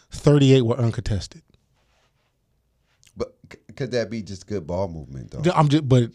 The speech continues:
Speaker 1: good ball movement, whatever. ca-, Boston took forty-one threes.
Speaker 2: Yeah.
Speaker 1: Thirty-eight were un-, they went twenty-one of tw-, twenty-one of forty-one. Thirty-eight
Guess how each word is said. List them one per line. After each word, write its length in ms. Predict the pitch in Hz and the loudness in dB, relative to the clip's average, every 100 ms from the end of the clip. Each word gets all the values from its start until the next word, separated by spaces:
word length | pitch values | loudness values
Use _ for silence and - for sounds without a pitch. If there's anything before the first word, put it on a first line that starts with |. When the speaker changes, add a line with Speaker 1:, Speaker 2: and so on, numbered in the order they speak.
| _ _ - 127 | _ _ -14 -6
Speaker 1:
good 240 | 113 165 147 | 4 4 6
ball 220 | 143 151 | 6 6
movement, 200 | 147 143 | 6 4
whatever. 240 | 135 131 | 4 2
ca-, 100 | 120 - _ _ - | 0 -8 _ _ -2
Boston 440 | 123 160 165 185 | 2 2 2 -2
took 300 | 160 - 120 | 0 0 0
forty-one 1120 | - - 131 127 160 196 185 147 139 156 185 190 | -8 -8 0 2 4 2 0 -2 0 2 0 -2
threes. 720 | 220 226 175 104 101 107 - _ | 0 2 2 0 -6 -12 -18 _
Speaker 2:
Yeah. 160 | 101 80 - _ _ _ _ _ | -12 -12 -12 _ _ _ _ _
Speaker 1:
Thirty-eight 1200 | - - - 160 180 180 185 - 156 139 - - - | -14 -6 2 4 6 4 0 -2 0 0 -2 -14 -6
were 220 | 127 - | -6 -2
un-, 120 | 135 | -2
they 140 | 131 139 | 2 2
went 240 | 160 143 | 4 2
twenty-one 540 | - 185 208 190 196 180 | 4 6 6 6 4 4
of 220 | 139 - - | 0 -4 -14
tw-, 120 | - - _ _ - | -14 -16 _ _ -4
twenty-one 460 | 185 202 185 180 | 0 2 2 0
of 80 | 147 | -2
forty-one. 520 | - 156 123 104 95 - _ _ _ _ - | -2 -2 -2 -4 -8 -14 _ _ _ _ -16
Thirty-eight 840 | - 147 175 185 202 160 175 - | -4 2 4 4 2 2 0 -2